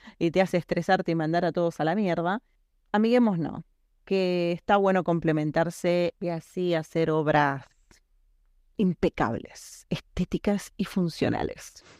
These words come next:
<laughs> Y si lo haces conmigo, sumale saludables. <laughs> Hacía propaganda. Bueno,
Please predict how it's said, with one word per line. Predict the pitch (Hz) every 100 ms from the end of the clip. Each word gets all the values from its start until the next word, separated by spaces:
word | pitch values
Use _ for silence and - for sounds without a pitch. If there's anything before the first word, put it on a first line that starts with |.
| -
<laughs> | - 587 - _ _ -
Y | 196
si | - 165
lo | 151
haces | - 165
conmigo, | - 196 202 214 196 202 226 _ -
sumale | - 160 151 147 123 -
saludables. | - - 185 156 - - - - - - _ -
<laughs> | 359 - -
Hacía | 214 302 233
propaganda. | 233 220 202 202 202 320 _ _ _ -
Bueno, | 170 170 131